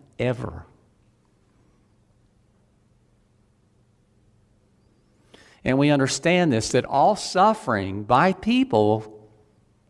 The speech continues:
has to do with sin. And sometimes it may be their sin, sometimes it's not their sin at all, it's the sin of other people being poured out upon them.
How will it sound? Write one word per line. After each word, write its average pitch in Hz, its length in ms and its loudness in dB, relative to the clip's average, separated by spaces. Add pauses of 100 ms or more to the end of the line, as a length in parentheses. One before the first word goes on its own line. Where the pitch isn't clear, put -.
has 151 400 0
to 185 120 2
do 139 400 2
with 139 260 2
sin. 139 640 -2 (1700)
And 123 80 -6
sometimes 180 540 0
it 139 100 -2
may 143 200 2
be 139 180 0
their 180 240 4
sin, 123 560 -4
sometimes 185 580 0
it's 180 160 -8
not 208 280 2
their 165 120 2
sin 151 260 -2
at 143 100 -4
all, 170 240 4
it's - 100 -8
the 190 80 -2
sin 185 260 0
of 185 120 2
other 190 200 4
people 226 360 0
being 139 260 0
poured 160 240 2
out 180 160 4
upon 196 320 0
them. 165 160 -8